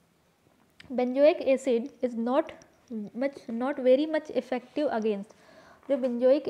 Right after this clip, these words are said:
acid है ये ज़्यादा इफेक्टिव नहीं है, किसके against बहुत ज़्यादा इफेक्टिव नहीं है? क्योंकि benzoic acid एक प्रिजर्वेटिव है, ये so-, सोडियम benzoate का सॉल्ट होता है benzoic acid, जिसको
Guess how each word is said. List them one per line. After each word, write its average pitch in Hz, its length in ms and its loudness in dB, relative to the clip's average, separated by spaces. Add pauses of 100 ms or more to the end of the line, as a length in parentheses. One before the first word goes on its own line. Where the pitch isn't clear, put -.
acid 269 220 -4
है 240 220 -2 (420)
ये 277 80 -2
ज़्यादा 247 340 0
इफेक्टिव 277 520 -4
नहीं 269 220 0
है, 240 120 -2
किसके 277 360 0
against 285 300 0
बहुत 262 180 -2
ज़्यादा 262 200 -2
इफेक्टिव 262 460 -4
नहीं 226 180 -4
है? 214 60 -6
क्योंकि 247 240 -6
benzoic 262 560 0
acid 285 260 -4
एक 294 180 -6
प्रिजर्वेटिव 269 560 0
है, 233 180 -6 (840)
ये 277 80 0
so-, 277 220 2
सोडियम 277 380 2
benzoate 277 460 2
का 285 120 0
सॉल्ट 269 360 0
होता 247 220 2
है 233 140 -2
benzoic 226 400 -2
acid, 285 280 -2
जिसको 294 300 -8